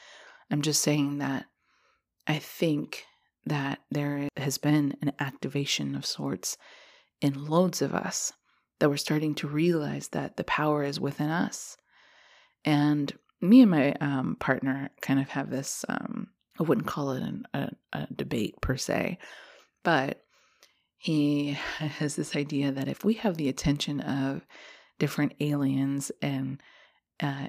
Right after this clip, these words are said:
angels and guides or whatever, that they, they must be up to something nefarious. <laughs> And he wouldn't say that necessarily, but that if, you know, you had the attention of gods,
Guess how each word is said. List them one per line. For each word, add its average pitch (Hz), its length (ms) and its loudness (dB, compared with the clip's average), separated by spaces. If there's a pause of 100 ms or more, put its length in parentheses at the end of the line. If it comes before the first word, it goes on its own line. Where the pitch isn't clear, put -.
angels 135 580 -4
and 135 120 -6
guides 135 400 -4
or 139 40 -6
whatever, 139 540 -8
that - 400 -6 (500)
they, 143 520 -2
they 143 120 0
must 185 320 2
be 170 160 0
up 147 160 -4
to - 120 -10
something 139 680 -4 (240)
nefarious. 135 720 -2
<laughs> 170 60 8 (1040)
And 143 400 4
he 185 140 2
wouldn't 147 240 2
say 120 100 4
that - 140 0
necessarily, - 580 -2
but - 340 2
that 139 280 -4
if, 147 280 -6
you 160 140 0
know, 143 140 0
you 151 240 -2
had 175 180 -2
the 156 140 0
attention 143 420 0
of 139 160 -4
gods, - 560 -2